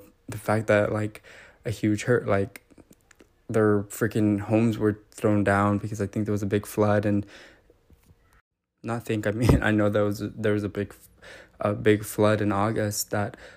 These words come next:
caused a lot of, like, environmental damages. A lot of people's homes were ruined. The political environment in Haiti, like I said before, there was a coup. People tried to kill the president and take over the government.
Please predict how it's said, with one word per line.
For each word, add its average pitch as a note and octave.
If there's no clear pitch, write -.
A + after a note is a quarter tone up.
caused A2+
a A2
lot G#2
of, G#2+
like, G2+
environmental G#2
damages. G#2+
A G#2
lot G2+
of G2+
people's G#2
homes A2+
were G#2
ruined. G#2
The G#2+
political A2+
environment G#2
in G#2
Haiti, G#2
like G2+
I G#2
said G2+
before, F#3+
there E3+
was D3
a C3
coup. G3
People B2
tried C3+
to A2
kill -
the G#2+
president A#2+
and G#2
take A2
over A2+
the G2+
government. G#2+